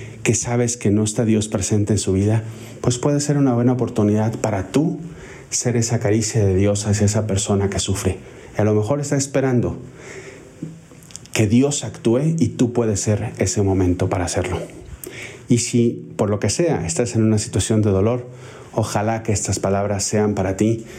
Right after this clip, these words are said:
una caricia de Dios y que sientas que no estás solo,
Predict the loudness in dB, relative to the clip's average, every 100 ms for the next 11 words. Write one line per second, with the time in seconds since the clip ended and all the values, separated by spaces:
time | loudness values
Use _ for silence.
0 | -18 -18 -20 -12 0 2 2 2 0 0
1 | 0 2 2 0 0 0 0 2 2 2
2 | 0 0 2 4 4 2 0 -2 -2 0
3 | 0 0